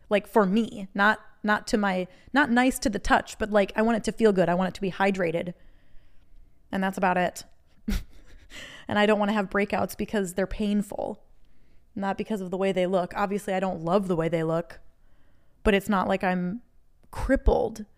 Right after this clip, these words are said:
by the state of my skin, which I really used to be. Like, that used to be something that I was constantly feeling shame about. Like, "Oh my God,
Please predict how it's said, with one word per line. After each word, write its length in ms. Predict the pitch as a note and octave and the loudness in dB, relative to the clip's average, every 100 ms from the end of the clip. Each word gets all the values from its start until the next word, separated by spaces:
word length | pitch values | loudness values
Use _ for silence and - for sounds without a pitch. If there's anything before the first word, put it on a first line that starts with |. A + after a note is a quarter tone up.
| _ _ _ - | _ _ _ -8
by 340 | G3 G#3+ G3+ | 0 4 4
the 140 | F#3 F#3 | 2 -2
state 280 | - G#3+ G#3+ | -2 -2 -2
of 140 | G3 | -2
my 160 | F#3+ F3 | -2 -2
skin, 560 | - - A3+ - G#3+ - | -6 -2 -2 0 -6 -2
which 200 | G#3+ - | -2 -2
I 160 | - G#3+ | -4 -2
really 880 | A#3+ A#3+ C4 C#4+ D#4 D4 C#4 C4+ B3+ | -2 -4 -4 -2 -2 -2 -2 0 0
used 420 | A3 G#3 G#3 - | 2 0 -2 -2
to 60 | G3+ | -4
be. 220 | F#3+ F3 | -2 -2
Like, 240 | F3 F3 | -2 -4
that 180 | G3+ G3+ | 0 0
used 200 | G#3+ G#3 | 0 -4
to 60 | F#3+ | -4
be 100 | G3 | -6
something 400 | G3 F#3+ F#3+ F#3 | -6 -6 -4 -4
that 120 | F#3 | -4
I 140 | F#3 | -4
was 200 | F3+ F3 - | -4 -6 -10
constantly 1080 | - - - - D4+ C4 G#3 - F#3 C#4 F#3 | -18 -20 -12 2 6 6 4 -4 -6 -6 -6
feeling 400 | - F3 E3+ E3+ - - - - _ - | -4 -4 -4 -8 -14 -20 -20 -20 _ -18
shame 600 | - A3+ F#3 D#3+ D#3+ D#3+ _ _ _ - | -4 0 0 0 -4 -8 _ _ _ -8
about. 460 | - G3+ F3 - - _ | -2 2 2 0 -8 _
Like, 340 | G#3 F3+ - - | -2 -2 -2 -8
"Oh 60 | G3+ | -6
my 100 | F#3+ | -4
God, 320 | - - G3+ | -6 -8 -10